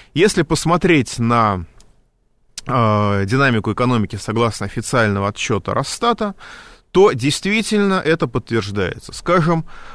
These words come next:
в промышленности у нас спад на две целых семь десятых процента. Если сравнивать с концом года, все это чудесно, но в январе четырнадцатого года был последний месяц, когда у нас был промышленный рост,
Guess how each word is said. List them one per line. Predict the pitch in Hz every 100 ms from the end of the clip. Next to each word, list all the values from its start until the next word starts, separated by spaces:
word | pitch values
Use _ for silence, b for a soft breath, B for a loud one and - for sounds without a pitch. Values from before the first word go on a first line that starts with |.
| B
в | -
промышленности | - 208 208 190 - 117 98 - -
у | 123
нас | 139 135 -
спад | - - 143 98 -
на | 110 110
две | 147
целых | 156 214 208 -
семь | - 160 143
десятых | 127 135 123 -
процента. | 113 117 120 98 104
Если | 107
сравнивать | 120 160 156 131
с | -
концом | 139 135 156 139
года, | 139 117
все | -
это | 135 123
чудесно, | - 151 190 - 104 - B B B -
но | 123 113
в |
январе | 117 131 151 147
четырнадцатого | - 127 120 143
года | 156 160
был | 131 123
последний | 131 - 147 120 123
месяц, | 147 127 -
когда | 113
у |
нас | 113
был | 107 123
промышленный | - 117 123 - 113 110
рост, | 123 120 -